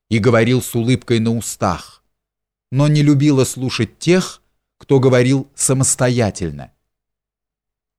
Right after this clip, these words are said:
Упаси Бог, если бы кто помимо неё самой указал на какой-нибудь недостаток,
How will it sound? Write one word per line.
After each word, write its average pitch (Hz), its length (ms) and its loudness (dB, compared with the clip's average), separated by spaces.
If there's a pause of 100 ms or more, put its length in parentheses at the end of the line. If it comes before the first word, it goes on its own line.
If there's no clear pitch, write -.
(180)
Упаси 127 640 0
Бог, 139 640 0 (200)
если 120 400 0
бы 117 140 0
кто 123 300 0
помимо 117 380 2
неё 110 300 2
самой 123 600 0 (360)
указал 123 520 2
на 123 120 0
какой-нибудь 120 640 0
недостаток, 113 840 -2